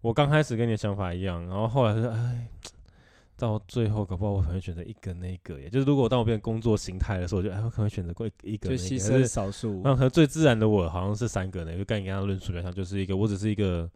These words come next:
Speaker 1: 无辜的目击者。
Speaker 2: 嗯，嗯，嗯，嗯。嗯，嗯，嗯，嗯。
Speaker 1: <laughs> 对，然后其实这，哎，其实这个难题，它还蛮有趣的，它其实有延伸出桌游。
Speaker 2: <laughs> 这还有桌游？
Speaker 1: 有。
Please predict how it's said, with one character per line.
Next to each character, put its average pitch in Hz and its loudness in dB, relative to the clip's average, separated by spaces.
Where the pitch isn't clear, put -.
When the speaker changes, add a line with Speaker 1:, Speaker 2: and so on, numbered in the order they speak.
Speaker 1:
无 104 2
辜 110 4
的 104 4
目 107 -2
击 85 -12
者。 - -16
Speaker 2:
嗯， - 8
嗯， - -
嗯， 302 6
嗯。 311 0
嗯， 120 -2
嗯， - 0
嗯， 95 -6
嗯。 85 -18
Speaker 1:
<laughs> - -8
对， 98 -2
然 104 -4
后 139 2
其 160 0
实 156 4
这， 151 -8
哎， 135 0
其 - -8
实 170 -2
这 196 -2
个 190 2
难 135 2
题， 113 0
它 131 0
还 127 0
蛮 120 4
有 110 8
趣 113 4
的， 110 4
它 123 0
其 120 -2
实 110 2
有 101 2
延 92 0
伸 107 -2
出 104 -2
桌 95 0
游。 82 -6
Speaker 2:
<laughs> - -4
这 214 4
还 147 8
有 123 8
桌 110 4
游？ 90 0
Speaker 1:
有。 113 -2